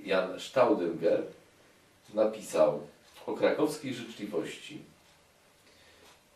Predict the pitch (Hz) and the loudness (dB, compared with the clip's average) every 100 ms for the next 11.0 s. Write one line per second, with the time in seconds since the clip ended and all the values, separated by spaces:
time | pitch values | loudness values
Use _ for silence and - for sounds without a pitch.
0 | _ _ - 151 - 117 101 - - - | _ _ -10 -6 -2 0 0 -2 -2 2
1 | - - 85 78 78 - _ - 107 110 | 2 2 -2 -2 -4 -12 _ -4 -2 0
2 | 107 - 120 147 - - - - - - | -2 -4 -2 0 2 -2 -4 -8 -10 -10
3 | - - - _ _ _ 80 80 87 73 | -12 -16 -20 _ _ _ -20 -6 0 0
4 | - 71 69 69 - _ _ - _ _ | 0 -6 -8 -8 -16 _ _ -20 _ _
5 | _ _ _ _ _ _ _ - _ _ | _ _ _ _ _ _ _ -20 _ _
6 | _ _ _ _ _ _ _ - _ _ | _ _ _ _ _ _ _ -20 _ _
7 | _ _ - - - - - - 104 104 | _ _ -20 -20 -20 -20 -20 0 2 2
8 | 120 - 104 - 95 92 92 - - - | 2 2 2 4 0 0 -4 -10 -16 -10
9 | 87 87 87 87 87 87 - - - 98 | -4 0 0 0 -2 -4 -10 -12 0 2
10 | 95 - 110 104 92 90 90 - - 139 | 2 0 2 2 2 -4 -4 0 2 2